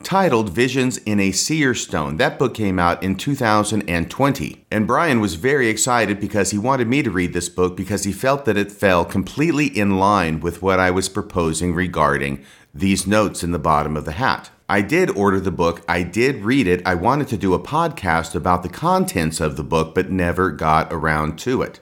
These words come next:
So without doing a thorough book review, I do want to touch on some of the main points that William L. Davis, a P H D from U C L A in Theater and Performance Studies,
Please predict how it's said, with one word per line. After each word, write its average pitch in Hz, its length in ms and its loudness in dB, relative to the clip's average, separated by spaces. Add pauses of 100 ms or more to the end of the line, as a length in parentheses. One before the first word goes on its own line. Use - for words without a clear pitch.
So 147 180 0
without 170 340 2
doing 117 400 2
a 95 220 4
thorough 117 360 2
book 180 360 -2
review, 76 460 -2
I 95 80 2
do 175 180 0
want 160 140 2
to 131 40 0
touch 95 320 -2
on 92 140 0
some 101 180 0
of 87 60 -2
the 87 80 -2
main 101 460 0
points - 480 -4 (280)
that 92 320 0
William 135 460 2
L. 101 280 2
Davis, 98 580 0
a 90 80 -2
P 143 260 -2
H 120 260 0
D 110 220 2
from 90 220 -4
U 101 160 0
C 104 280 0
L 95 160 4
A 85 180 4
in 90 260 0
Theater 123 420 2 (100)
and 90 160 0
Performance 87 560 0
Studies, 85 640 -2